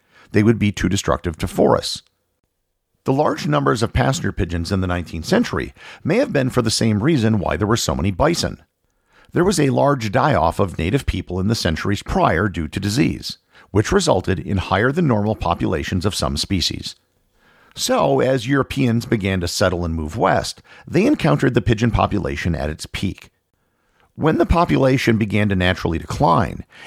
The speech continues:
it was exacerbated by hunting and loss of habitat, which drove the population into the ground, causing its extinction.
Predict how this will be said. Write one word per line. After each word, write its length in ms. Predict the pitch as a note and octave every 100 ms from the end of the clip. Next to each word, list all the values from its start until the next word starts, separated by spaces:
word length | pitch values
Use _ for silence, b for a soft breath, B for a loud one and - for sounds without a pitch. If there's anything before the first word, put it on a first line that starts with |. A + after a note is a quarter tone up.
| B
it 80 | C#3+
was 180 | D#3 C#3+
exacerbated 800 | A2 C3+ F3+ A3 A#2 F2 D2 D#2+
by 140 | E2+
hunting 420 | D2+ - D#3 D#3+
and 100 | D3+
loss 240 | A2 F#2+ -
of 100 | E2
habitat, 600 | B2+ D3 - F2 D2+ - B B
which 260 | - - -
drove 260 | B2+ F3+
the 80 | F3+
population 680 | A2+ A2 F#2+ F2+ E2+ - D2+
into 240 | - G#3
the 80 | -
ground, 500 | G2+ F2 D2+ D2+ D2 - _
causing 360 | - C#2 D2
its 160 | D#2 -
extinction. 580 | D#2+ - C#2+ - -